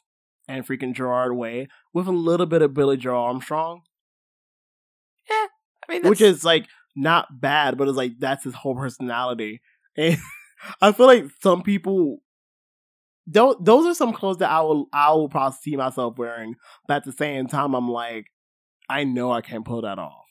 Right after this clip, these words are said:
Speaker 1: So therefore, I'm like, he can keep that.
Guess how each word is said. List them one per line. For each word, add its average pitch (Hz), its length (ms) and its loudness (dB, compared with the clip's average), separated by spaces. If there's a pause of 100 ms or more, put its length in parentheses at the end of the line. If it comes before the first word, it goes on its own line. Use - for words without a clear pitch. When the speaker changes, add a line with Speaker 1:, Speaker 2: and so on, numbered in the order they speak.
(560)
Speaker 1:
So 147 120 2
therefore, 120 840 -2 (300)
I'm 131 120 -8
like, 113 280 -8 (1300)
he 170 160 -10
can 143 100 -12
keep 120 240 -12
that. - 180 -20